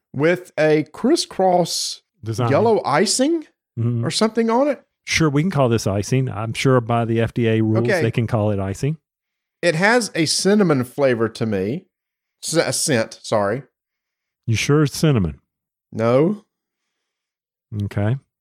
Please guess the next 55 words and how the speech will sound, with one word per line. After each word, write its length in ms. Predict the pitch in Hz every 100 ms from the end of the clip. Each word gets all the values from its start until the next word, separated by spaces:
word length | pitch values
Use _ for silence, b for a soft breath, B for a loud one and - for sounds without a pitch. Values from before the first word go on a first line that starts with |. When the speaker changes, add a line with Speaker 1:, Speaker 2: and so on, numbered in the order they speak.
| _ _ _ _ _ -
Speaker 2:
All 60 | 95
right. 240 | 110 139
You 80 | 120
ready 60 | 113
Speaker 1:
Okay. 80 | 127
Speaker 2:
to 40 |
take 140 | 131 127
a 60 |
bite 240 | 127 127 139
of 80 |
this? 240 | 147 156 -
Speaker 1:
I, 100 | 147
I'm 80 | 151
ready 120 | 185
to 60 | 208
take 140 | 202
a 40 | 208
bite. 240 | 180 139
I 120 | 123
do 240 | 123 - 175
Speaker 2:
All 40 |
Speaker 1:
not 100 | 151
Speaker 2:
right, 80 | -
Speaker 1:
know 80 | 170
Speaker 2:
well, 80 | 180
Speaker 1:
what 120 | 196
Speaker 2:
first, 100 | 180
Speaker 1:
this 60 | 135
Speaker 2:
before, 180 | 139 170
Speaker 1:
is. 160 | - _
Speaker 2:
before 240 | 127 151 160
you 100 | 196
bite, 280 | 143 127
take 160 | - 147
a 20 |
look 180 | 165 156
at 80 | 156
your 100 | 147
Pop-Tart. 520 | - 139 - 101 101
Now, 140 | 107
this 200 | 104 123
is 140 | 143 123
always 320 | 120 143 151
common 320 | - 139 127
for 160 | - 113
a 40 |
Pop-Tart. 440 | - 110 98 101 87
When 120 | 98
a 20 |
Pop-Tart 480 | - 151 156 165 120
goes 180 | 135 131
through 240 | 135 123
its 140 | 113 -
icing 380 | 110 120 147 139
machine, 540 | 131 - 135 90